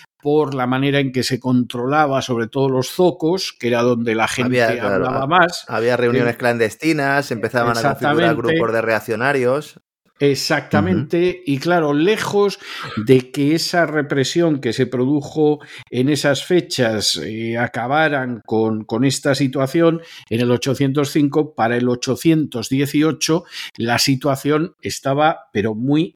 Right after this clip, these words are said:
Speaker 1: muy caldeada. O sea, esta es la realidad. Había una situación, además, muy encrespada, porque, para terminarlo de arreglar,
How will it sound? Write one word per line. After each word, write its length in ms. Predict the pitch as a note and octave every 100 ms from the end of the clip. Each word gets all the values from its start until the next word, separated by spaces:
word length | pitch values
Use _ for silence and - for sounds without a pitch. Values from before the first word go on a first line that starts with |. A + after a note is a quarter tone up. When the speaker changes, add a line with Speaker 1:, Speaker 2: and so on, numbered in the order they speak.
| -
Speaker 1:
muy 440 | G#2 A#2 C#3+ D3+ D3+
caldeada. 640 | F#2+ E2 D2 - - - _
O 120 | -
sea, 140 | - G#2
esta 320 | - B2+ B2+
es 300 | B2+ C3 - - - B2+ -
la 260 | A2+ A#2
realidad. 920 | A#2 B2 B2+ C3+ E3 F3+ F#3 F3+ E3+ G#2
Había 280 | G#2+ C3
una 160 | B2+ A#2
situación, 560 | - G2 A2+ A2+ C3+ B2+
además, 440 | A#2+ B2 C3 B2+ - - -
muy 320 | A2+ C#3+ D#3+
encrespada, 840 | D3 C3+ D3 C#3+ - F3 E3+ E3+ - F#3
porque, 520 | A3+ A#3 G#3+ - C3
para 260 | B2 B2
terminarlo 600 | C3+ B2 C3 F#3 G3 C3
de 160 | C3 E3+
arreglar, 680 | F3+ F3+ E3+ F3 D#3+ C#3+